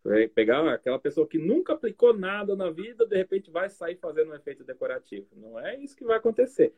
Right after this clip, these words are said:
Mas o pintor profissional que tem a habilidade, que sabe ali fazer o espalhamento de uma massa corrida, de uma massa acrílica mesmo, ele vai conseguir aplicar o produto tranquilamente, porque ele foi feito exatamente com esse conceito,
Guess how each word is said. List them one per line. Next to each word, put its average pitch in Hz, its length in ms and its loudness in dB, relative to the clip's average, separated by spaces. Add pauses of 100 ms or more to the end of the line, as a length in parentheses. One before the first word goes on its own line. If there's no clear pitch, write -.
(280)
Mas 165 380 0
o 302 140 4
pintor 254 500 2
profissional 151 760 -4
que - 160 -20
tem 165 340 -2
a 190 80 -6
habilidade, 143 880 0
que 120 120 -14
sabe 202 480 0
ali 160 200 4
fazer 139 280 -2
o 151 40 6
espalhamento 139 680 -2
de 143 80 -4
uma 135 200 -4
massa 135 280 -6
corrida, 135 540 -8
de 135 60 -18
uma 139 180 -8
massa 131 380 -8
acrílica 131 680 4
mesmo, 185 460 0 (320)
ele - 180 2
vai 143 200 0
conseguir 135 340 -4
aplicar 127 360 -2
o 143 60 0
produto 127 460 -4 (120)
tranquilamente, 131 840 0
porque - 240 -4
ele 131 120 0
foi 139 240 0
feito 135 440 2
exatamente 135 480 0
com - 140 2
esse 143 120 2
conceito, - 540 -4